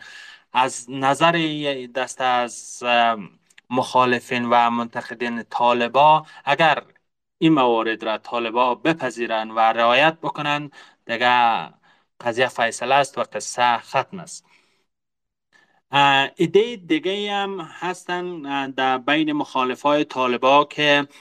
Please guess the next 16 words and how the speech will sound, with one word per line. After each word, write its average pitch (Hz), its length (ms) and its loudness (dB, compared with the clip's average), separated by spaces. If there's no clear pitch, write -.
از 123 460 0
بیخ 175 400 4
و 143 80 -2
بن 165 440 -2
با 131 360 4
نظام 131 640 2
طالبانی 117 840 -8
مشکل 120 480 -8
دارن 110 380 0
و 120 260 4
نظرشان 160 640 0
این 160 140 -2
است 147 260 -8
که 143 300 0
ایدئولوژی 127 680 4
طالبانی 123 1000 2